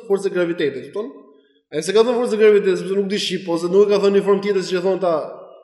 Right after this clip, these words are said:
i thon arabisht gjadhibie, po e ka, e ka shprehur në këtë formë, që kuptohet prej kësaj, domthonjë që ata kanë pas njohur që atëherë forcën e gravitetit. Në një kohë që sot njihet në botë që forcën e gravitetit e ka shpjeguar Newtoni. Newtoni ka vdekur në vitin,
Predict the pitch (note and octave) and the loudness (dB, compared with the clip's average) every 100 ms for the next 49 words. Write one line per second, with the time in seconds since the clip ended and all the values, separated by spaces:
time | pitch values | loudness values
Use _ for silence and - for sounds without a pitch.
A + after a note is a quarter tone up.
0 | _ E3 E3+ F#3 F3 F3+ D#3+ F3+ D#3+ E3 | _ -4 -2 0 0 -2 0 0 0 -4
1 | F#3+ F3 E3+ C#4 D4+ F#3+ F#3+ G3+ F#3+ G3 | -2 0 0 -2 -6 -4 -2 0 0 -2
2 | F#3+ A#3+ G#3+ A#3+ A3 G3 F3 G3+ C4 - | 0 -2 0 0 2 2 2 0 -4 -10
3 | - - _ _ _ _ _ _ _ _ | -20 -20 _ _ _ _ _ _ _ _
4 | _ _ _ _ _ _ _ _ - G3 | _ _ _ _ _ _ _ _ 0 0
5 | G3+ G3 G3 - C#4 B3 B3+ G#3 B3 A#3 | 0 -6 -8 -2 -2 0 -2 0 2 2
6 | A3 A#3+ A3+ A3 - A3+ A3 A3 B3 G3 | 2 -2 -2 -2 -2 -2 -4 -2 -4 -2
7 | A3+ G3 G#3 G#3 F#3+ G3+ F#3+ F#3+ F#3+ F3 | -4 -6 -4 -4 0 -2 0 -2 -2 -4
8 | F3 E3 E3+ C#3+ C#3 - - _ _ _ | -4 -4 -6 -8 -8 -16 -20 _ _ _
9 | _ _ _ D#3+ D#3+ F#3 D#3+ F3+ F3 F#3+ | _ _ _ -6 -2 -2 -2 -8 -6 -4
10 | F3 D#3+ D3+ G3+ - - - - _ _ | -4 -6 -4 -4 -6 -18 -20 -20 _ _
11 | _ - C#3+ F3+ F3 F3+ E3 E3+ D#3+ F#3 | _ -14 -8 -6 -6 -6 -4 -4 -4 -4
12 | E3+ D#3 - F3 D#3+ D3+ D#3+ D#3 C3 - | -4 -8 -8 -6 -4 -4 -2 -2 -2 -10
13 | - C#3+ E3+ E3+ D3+ C#3+ E3 D3+ C#3 E3 | -14 -10 -6 -4 -4 -4 -4 -4 -6 -6
14 | D3 | -6